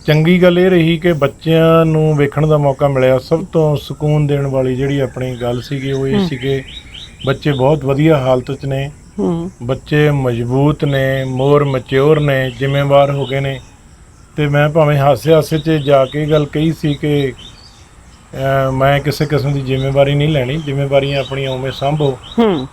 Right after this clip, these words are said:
Speaker 1: ਹਾਂ, ਮੈਂ ਤੁਹਾਡੀ ਟੈਂਪਰੇਰੀ ਮਦਦ ਕਰ ਸਕਦਾ, ਉਹ ਵੀ ਜਦੋਂ ਤੁਸੀਂ ਕਹੇਂਗੇ। ਤੇ ਬੱਚਿਆਂ ਨੇ ਉਵੇਂ ਫਾਲੋ ਵੀ ਕੀਤਾ ਤੇ ਮੈਨੂੰ ਕਦੇ ਹਾਕ ਨਹੀਂ ਵੱਜੀ।
Speaker 2: ਅੱਛਾ।
Speaker 1: ਇੱਕ ਡਿਫਰੈਂਟ ਸੀ ਕਿ ਮੈਂ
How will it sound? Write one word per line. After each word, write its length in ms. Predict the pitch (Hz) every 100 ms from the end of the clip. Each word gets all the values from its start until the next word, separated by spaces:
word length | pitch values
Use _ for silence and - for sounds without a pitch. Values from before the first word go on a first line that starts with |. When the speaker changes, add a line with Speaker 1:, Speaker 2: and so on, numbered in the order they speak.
| -
Speaker 1:
ਹਾਂ, 160 | 135 143
ਮੈਂ 120 | 147
ਤੁਹਾਡੀ 380 | 139 147 143 147
ਟੈਂਪਰੇਰੀ 640 | 147 147 143 151 147 147 143
ਮਦਦ 440 | 139 135 131 143
ਕਰ 220 | 143 127
ਸਕਦਾ, 360 | 110 143 139 139
ਉਹ 160 | 143 147
ਵੀ 140 | 147
ਜਦੋਂ 240 | 139 139
ਤੁਸੀਂ 280 | 135 117 135
ਕਹੇਂਗੇ। 420 | 135 127 151 127 90 - - - - - - - -
ਤੇ 100 | 151
ਬੱਚਿਆਂ 380 | 143 143 139 160
ਨੇ 80 | 160
ਉਵੇਂ 300 | 151 151 151
ਫਾਲੋ 320 | 131 127 135
ਵੀ 120 | 143
ਕੀਤਾ 380 | 151 139 123 135
ਤੇ 120 | 143
ਮੈਨੂੰ 300 | 143 135 135
ਕਦੇ 280 | 139 139 143
ਹਾਕ 260 | 131 120 139
ਨਹੀਂ 140 | 147
ਵੱਜੀ। 400 | 139 113 120 123 - - - 185
Speaker 2:
ਅੱਛਾ। 260 | 190 - 139
Speaker 1:
ਇੱਕ 180 | 156 156
ਡਿਫਰੈਂਟ 500 | 127 147 - 180 156
ਸੀ 220 | 165 151
ਕਿ 100 | 160
ਮੈਂ 560 | 151 143 143 139 135